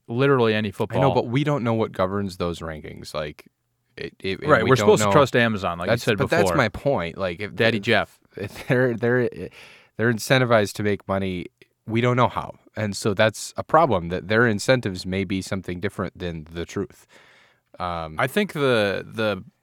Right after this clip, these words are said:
Speaker 1: availability of, wide availability of podcasts is gonna make some of our listeners switch over to literally any other show
Speaker 2: <laughs>
Speaker 1: if we keep talking about this.
Speaker 2: Well, that's a good
Speaker 1: Where are
Speaker 2: point.
Speaker 1: we going with this?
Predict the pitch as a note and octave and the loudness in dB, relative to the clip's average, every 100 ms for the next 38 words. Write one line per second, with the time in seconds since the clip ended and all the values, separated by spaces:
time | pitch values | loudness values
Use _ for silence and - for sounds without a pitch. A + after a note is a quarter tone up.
0 | _ _ A#2 C3+ D3 C3 B2+ A#2+ G#2 F2+ | _ _ 0 2 4 2 2 2 0 -2
1 | _ _ _ _ - A2+ G#2+ B2+ A#2+ A2+ | _ _ _ _ -2 2 4 4 2 2
2 | G#2+ G2+ F#2 - A#2 C3+ - E2+ - G2 | 2 0 -4 2 4 4 0 -2 -4 -6
3 | G#2+ G2+ G2+ G2 - G#2+ G2+ F#2 A2+ - | -2 0 0 -2 -4 0 0 4 2 2
4 | A2 F2+ - A#2 - A2+ G#2 F#2+ G#2+ A2+ | -2 -2 0 0 4 2 2 -4 -2 2
5 | C3+ C#3 A#2+ A2+ A2+ A2+ G#2 F#2+ - A#2+ | 4 6 4 4 4 2 2 -2 2 4
6 | G2 E2+ - - D#3 A2+ A#2 B2 G#2+ A2 | 4 2 -6 2 4 4 2 0 2 2
7 | A#2 - G2+ A2 B2 C3 A#2+ - - - | 2 0 -6 -4 -4 2 0 0 -12 -10
8 | F#3+ F3+ E3+ C#3+ C3+ B2+ B2+ G2 F3+ B3 | 2 8 8 8 6 4 4 8 8 8
9 | A#3 F3+ F#3 G#3+ C#3+ G2 F#2 E2+ | 8 6 6 6 2 0 -4 -6